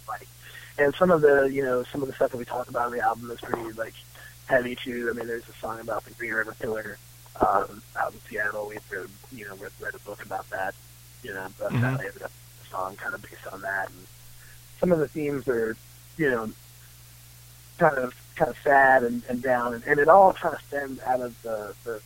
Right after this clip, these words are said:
Speaker 1: title track, Minor Sunshine. We, we, we, a song of Sally's, um, kind of leads us into a minor key version of You Are My Sunshine.
Speaker 2: Mm, okay.
Speaker 1: And we, we did that the first time we were at a jam at Nathan Moore's house,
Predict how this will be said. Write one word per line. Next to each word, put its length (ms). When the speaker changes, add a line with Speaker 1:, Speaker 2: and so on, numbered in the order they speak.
Speaker 1:
title 300
track, 360
Minor 300
Sunshine. 500
We, 300
we, 260
we, 160
a 180
song 220
of 100
Sally's, 460
um, 420
kind 180
of 120
leads 440
us 180
into 640
a 60
minor 280
key 120
version 340
of 80
You 160
Are 80
My 140
Sunshine. 480
Speaker 2:
Mm, 220
okay. 260
Speaker 1:
And 300
we, 180
we 80
did 240
that 200
the 80
first 280
time 500
we 100
were 120
at 100
a 60
jam 420
at 140
Nathan 340
Moore's 300
house, 260